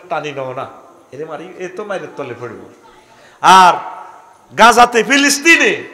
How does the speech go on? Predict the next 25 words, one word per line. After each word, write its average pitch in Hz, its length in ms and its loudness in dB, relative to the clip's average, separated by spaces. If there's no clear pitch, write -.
ইউক্রেনে, 233 600 -8
উইগুরে, 294 580 0
কাশ্মীরে, 226 640 -4
জর্দান, 180 480 -2
লেবাননে 233 520 4
কার 269 240 -2
বোমা 226 280 -4
কে 247 240 -6
হালার 220 300 -6
খবরও 277 420 -8
নাই, 247 220 -6
মরক 311 360 -4
কই, 202 160 -6
আমার 175 240 -10
কি? 147 200 -16
আর 160 80 -8
শিফা 196 380 -8
হাসপাতাল 160 540 -10
গতকালকে, 135 680 -10
পৃথিবীর 180 380 -10
বড় 151 240 -2
হাসপাতাল, 139 500 -10
কিচ্ছু - 340 -10
রাখে 135 240 -10
না। 113 100 -16